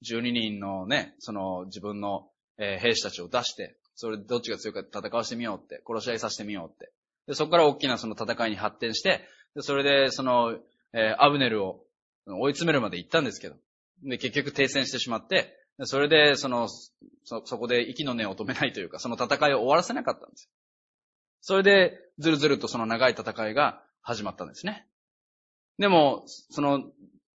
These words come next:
えー、時間が経つにつれ、そのダビデの家は強くなっていって、そしてどんどん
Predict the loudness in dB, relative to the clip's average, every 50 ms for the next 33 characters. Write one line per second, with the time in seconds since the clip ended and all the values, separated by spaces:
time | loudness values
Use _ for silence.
0 | _ -2 0 0 0 0 -2 0 4 6 6 6 6 4 4 4 2 2 -2 -4
1 | -4 -4 2 4 4 4 4 0 -6 -12 -10 -8 -8 0 2 2 2 2 0 -2
2 | -4 -4 -4 -2 -2 0 0 -2 -4 -2 -4 -4 -2 -2 -6 -10 -12 -12 _ -18
3 | -18 -12 _ -6 -6 -6 -6 -12 _ _ _ _ _ -6 -6 -4 0 0 0 2
4 | 2 2 2 0 0 -4